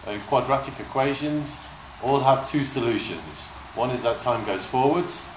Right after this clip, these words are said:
and one is time goes backwards. Uh, so this is, uh, time symmetry in all the equations of physics, and yet, because of our experience of time usually only going forwards, we just ignore the, the time,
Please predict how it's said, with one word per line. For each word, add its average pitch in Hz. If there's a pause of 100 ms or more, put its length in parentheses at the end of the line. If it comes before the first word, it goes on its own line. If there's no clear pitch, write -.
(140)
and 113
one 127
is 131
time 127
goes 107
backwards. - (760)
Uh, 104 (100)
so -
this 165
is, 127
uh, -
time 156
symmetry 135 (600)
in 120
all 135
the 127 (260)
equations 123
of 98
physics, - (420)
and 120
yet, 139 (640)
because 123
of 117
our 113
experience 135
of -
time 120
usually 110
only 101
going 101
forwards, 104 (160)
we 120
just 143
ignore 117 (460)
the, 104 (120)
the 95
time, 104